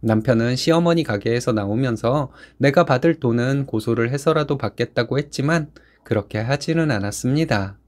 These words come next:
아니나 다를까 남편과 주방 아주머니가 시어머니 가게에서 나온 지 일 년도 안 되어 시어머니 가게는 망하기 직전까지 갔어요.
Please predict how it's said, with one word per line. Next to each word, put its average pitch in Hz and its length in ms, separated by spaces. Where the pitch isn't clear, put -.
아니나 196 280
다를까 180 580
남편과 131 800
주방 123 320
아주머니가 123 760
시어머니 180 540
가게에서 117 560
나온 101 320
지 123 160
일 147 180
년도 170 300
안 104 220
되어 135 420
시어머니 190 500
가게는 120 560
망하기 110 380
직전까지 127 580
갔어요. 117 640